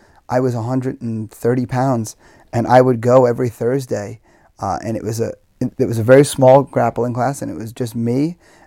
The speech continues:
uh, and this guy Mike. And Mike was an Empire State Games wrestling champion. Uh, <laughs> he was jacked. <laughs> Mike, Mike worked on a jackhammer all day. He was shaped like a jackhammer. His shoulders were incredibly broad, and he was a very, very good wrestler.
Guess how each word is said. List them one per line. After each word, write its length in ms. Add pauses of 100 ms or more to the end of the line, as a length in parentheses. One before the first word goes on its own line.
uh, 260
and 120
this 100
guy 160
Mike. 520 (360)
And 140
Mike 240
was 100
an 140
Empire 400
State 260
Games 260
wrestling 360
champion. 480 (540)
Uh, 240
<laughs> 40
he 240
was 400
jacked. 640 (260)
<laughs> 260
Mike, 380
Mike 320 (360)
worked 260
on 160
a 60
jackhammer 640
all 120
day. 400 (280)
He 100
was 140
shaped 280
like 140
a 60
jackhammer. 540
His 100
shoulders 540 (300)
were 100
incredibly 440
broad, 280
and 120
he 80
was 140
a 80
very, 460
very 260
good 160
wrestler. 460